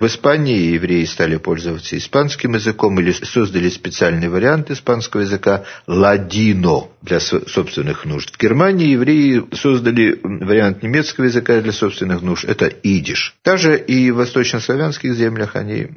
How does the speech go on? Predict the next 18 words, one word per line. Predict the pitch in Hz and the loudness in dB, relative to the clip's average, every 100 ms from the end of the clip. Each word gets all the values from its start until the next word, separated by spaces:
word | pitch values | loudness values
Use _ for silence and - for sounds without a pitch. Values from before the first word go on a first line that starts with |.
| - | -12
использовали, | 98 - 104 101 92 92 87 - | -12 -6 -4 -2 0 0 0 -4
м, | - 67 60 - - | -12 -10 -12 -12 -10
местный | 101 104 - 82 78 | -2 -2 -2 -6 -6
славянский | - 82 76 78 - | -4 -2 -2 -4 -6
язык | 101 165 143 | -4 -2 -2
для | 101 | -4
своих | 92 92 92 - | -4 -2 -4 -4
нужд. | - - - | -6 -6 0
Поэтому | 147 180 160 127 | 0 2 0 0
переводы | 127 123 127 160 151 131 | 2 2 2 2 0 0
были | 120 123 117 | 2 2 0
квалифицированные | 117 107 107 123 113 170 170 160 151 151 147 - 139 | 0 0 0 -2 -2 -2 0 0 0 0 -2 -4 -8
и | - | -8
совершенно | - 135 - 120 110 | -6 -4 -2 -2 0
грамотные, | 92 73 69 - - | 0 0 -4 -10 -10
без | - | -8
всякого | - 82 - 80 | -2 -2 -2 -6
акцента. | - - - - 151 - | -6 -8 -6 -6 -6 -10